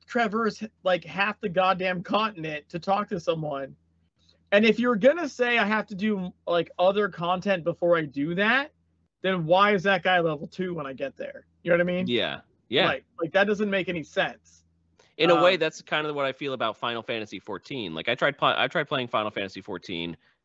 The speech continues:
Speaker 2: um, not too long ago. Um, I tried, they've got a free trial, so I was like, and the free trial basically encompasses the entire base game and then, like, the first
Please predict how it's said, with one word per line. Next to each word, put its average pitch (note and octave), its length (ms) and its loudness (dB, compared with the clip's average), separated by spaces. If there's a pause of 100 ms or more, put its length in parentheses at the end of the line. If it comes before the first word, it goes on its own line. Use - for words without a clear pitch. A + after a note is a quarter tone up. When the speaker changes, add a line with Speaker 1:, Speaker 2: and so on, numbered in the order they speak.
(160)
Speaker 2:
um, F#2+ 480 2
not A2+ 140 -2
too F#3 120 -4
long G#3+ 200 0
ago. D2 360 -8 (140)
Um, E2+ 500 -4 (400)
I A#2+ 60 2
tried, A2 280 2
they've A#2+ 200 0
got B2+ 140 0
a - 20 0
free B2+ 220 -4
trial, G2 440 0
so F#2 420 -4
I D#2 120 -2
was F#2+ 140 -6
like, F2 260 -4
and C3 100 -2
the C3 40 -2
free F3 160 4
trial C#3 260 4
basically A#2 340 -4
encompasses A2 560 -8
the G2+ 140 -4
entire G2+ 400 0
base G#2 280 -4
game E2+ 380 -6 (460)
and G#2+ 260 -2
then, F#2+ 420 -2 (440)
like, G#2+ 280 -2
the G#2 120 -4
first - 480 -6